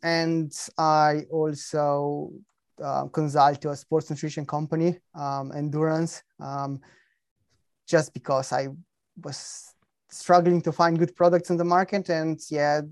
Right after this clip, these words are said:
there was an opportunity to help, uh, in that regard. And yeah, I got involved. Um, so yeah,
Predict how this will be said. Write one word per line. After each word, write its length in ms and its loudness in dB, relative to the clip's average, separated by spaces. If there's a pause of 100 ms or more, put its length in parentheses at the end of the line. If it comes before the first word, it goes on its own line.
(140)
there 120 -2
was 140 -6
an 80 -4
opportunity 540 -6
to 100 -10
help, 400 -4
uh, 160 -6
in 240 -4
that 240 -4
regard. 380 0
And 200 -10 (240)
yeah, 300 -8
I 120 -4
got 300 -10
involved. 540 -10
Um, 380 -14 (320)
so 500 -2 (380)
yeah, 180 0